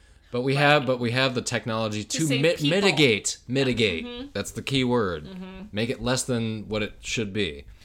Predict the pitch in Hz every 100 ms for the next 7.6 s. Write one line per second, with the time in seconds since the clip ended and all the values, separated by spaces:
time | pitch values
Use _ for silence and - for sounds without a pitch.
0 | - - - 233 269 311 311 294 302 277
1 | 262 254 226 208 196 202 - 220 220 233
2 | 233 247 226 - 220 214 214 - 202 220
3 | 226 262 226 208 190 185 185 185 190 196
4 | 208 202 - 202 190 196 190 - - 233
5 | 226 156 - - 202 117 110 110 - -
6 | 120 110 139 117 120 113 - - - 107
7 | 107 123 127 123 110 110